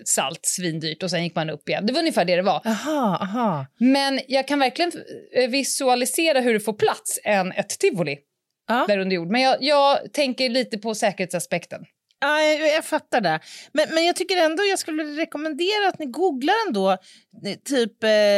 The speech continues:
Speaker 2: a-, amusement park, jag vet inte vad, ens vad det heter på engelska knappt, Turda
Speaker 1: Mm.
Speaker 2: i Rumänien.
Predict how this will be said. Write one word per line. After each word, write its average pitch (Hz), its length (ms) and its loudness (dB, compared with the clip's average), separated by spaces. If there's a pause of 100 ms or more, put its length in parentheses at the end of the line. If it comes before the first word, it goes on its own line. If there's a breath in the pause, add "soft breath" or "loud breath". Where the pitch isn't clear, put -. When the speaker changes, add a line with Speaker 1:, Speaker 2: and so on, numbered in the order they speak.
(340)
Speaker 2:
a-, - 220 -2
amusement 240 720 0
park, 180 400 0
jag 185 100 0
vet 185 180 -4
inte 180 160 -4
vad, 170 180 0
ens 175 300 -4
vad 175 80 -4
det 175 40 -4
heter 185 240 -6
på 175 60 -6
engelska 156 400 -6
knappt, - 420 -10 (100)
Turda 233 520 2
Speaker 1:
Mm. 135 120 -6 (800)
Speaker 2:
i 226 240 2
Rumänien. 220 880 2